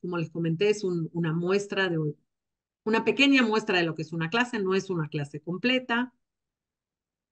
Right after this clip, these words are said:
Y, em, es muy importante que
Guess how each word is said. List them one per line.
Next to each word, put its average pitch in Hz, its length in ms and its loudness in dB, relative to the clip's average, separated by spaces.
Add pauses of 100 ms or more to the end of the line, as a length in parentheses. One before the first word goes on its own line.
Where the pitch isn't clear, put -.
(800)
Y, 202 640 4 (280)
em, 165 1200 0 (4000)
es 226 160 6
muy 240 240 8
importante 233 760 2
que 220 520 4